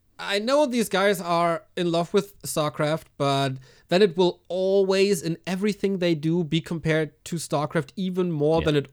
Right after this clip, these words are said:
Speaker 1: already will be because it is an R T S, and then it's the same setting from the same guys. It's like, I don't, I don't know if that's the right approach. Um, fantasy should be a little easier because Warcraft is now twenty years old, and
Speaker 2: Mm-hmm.
Speaker 1: it,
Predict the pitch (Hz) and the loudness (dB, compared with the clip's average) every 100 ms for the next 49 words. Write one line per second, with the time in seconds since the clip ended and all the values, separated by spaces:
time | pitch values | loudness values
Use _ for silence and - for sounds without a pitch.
0 | - 156 185 208 220 214 208 220 220 180 | -10 -2 2 4 2 2 0 0 0 -2
1 | 151 160 143 151 185 156 165 - 151 175 | -2 -2 -2 -4 -4 -2 -2 0 0 0
2 | 143 139 180 208 170 139 175 160 - 185 | -2 -2 -2 -2 -8 -8 -6 -6 -2 0
3 | 208 220 - _ - - 196 285 359 - | 0 -2 -10 _ -14 0 2 4 2 4
4 | 254 247 185 170 202 294 359 339 - - | 6 8 6 4 4 4 4 2 -2 -10
5 | - - 220 185 - - _ _ _ _ | -20 -2 2 2 0 -20 _ _ _ _
6 | _ _ _ - 233 233 220 262 240 233 | _ _ _ -4 0 4 6 6 6 6
7 | 214 180 196 - 175 160 165 156 - 151 | 4 4 2 2 -2 2 2 2 0 0
8 | 156 185 - - - _ 165 160 156 156 | 0 -2 -14 -20 -20 _ 0 2 2 0
9 | 147 196 254 247 214 208 - 226 214 196 | 0 2 2 0 -2 -2 -2 -2 0 2
10 | 170 160 180 196 214 208 226 233 240 202 | 2 -2 -4 -4 -4 0 0 0 -4 -4
11 | 160 139 - - 160 - 143 143 139 139 | -4 0 -2 2 -2 2 0 0 0 0
12 | 135 - _ _ - 151 139 131 127 123 | 0 -4 _ _ 0 0 0 -2 -4 -2
13 | 120 156 226 _ _ _ _ 143 135 131 | -4 -6 -8 _ _ _ _ -4 0 0
14 | 127 127 - 131 | 0 0 0 -2